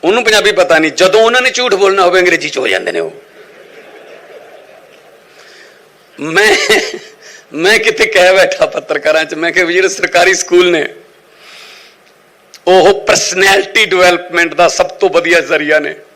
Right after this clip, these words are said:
ਪਰਸਨੈਲਿਟੀ ਡਿਵੈਲਪਮੈਂਟ ਹੁੰਦੀ ਹੈ। ਉਹ ਕਹਿੰਦੇ ਵੀ ਕਿਵੇਂ? ਮੈਂ ਕਿਹਾ ਵੀ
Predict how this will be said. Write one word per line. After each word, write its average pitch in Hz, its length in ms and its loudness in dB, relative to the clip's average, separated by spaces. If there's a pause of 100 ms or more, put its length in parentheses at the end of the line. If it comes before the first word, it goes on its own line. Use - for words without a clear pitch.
(560)
ਪਰਸਨੈਲਿਟੀ 220 720 0
ਡਿਵੈਲਪਮੈਂਟ 190 480 0
ਹੁੰਦੀ 170 300 0
ਹੈ। 165 40 4
ਉਹ - 1000 -12
ਕਹਿੰਦੇ 175 220 0
ਵੀ 196 80 0
ਕਿਵੇਂ? 180 340 0 (1500)
ਮੈਂ 160 160 0
ਕਿਹਾ 196 120 2
ਵੀ 220 180 -2